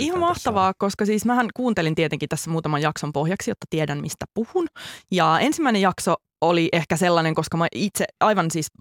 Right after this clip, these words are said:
Speaker 1: va-, vastikään luin ton Sisko Savonlahden Kai minä halusin tätä teoksen. Ja mä huomasin, että mä väittelin teidän ohjelman
Speaker 2: Mm.
Speaker 1: kanssa ja pari kertaa kommentoin ääneen, siis ruuhkabussissa luonnollisesti.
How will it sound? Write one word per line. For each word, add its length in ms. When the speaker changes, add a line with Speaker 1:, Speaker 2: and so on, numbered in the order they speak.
Speaker 1:
va-, 100
vastikään 560
luin 200
ton 140
Sisko 220
Savonlahden 440
Kai 140
minä 140
halusin 320
tätä 260
teoksen. 460
Ja 60
mä 100
huomasin, 520
että 180
mä 80
väittelin 600
teidän 200
ohjelman 360
Speaker 2:
Mm. 40
Speaker 1:
kanssa 280
ja 60
pari 220
kertaa 280
kommentoin 460
ääneen, 420
siis 100
ruuhkabussissa 680
luonnollisesti. 540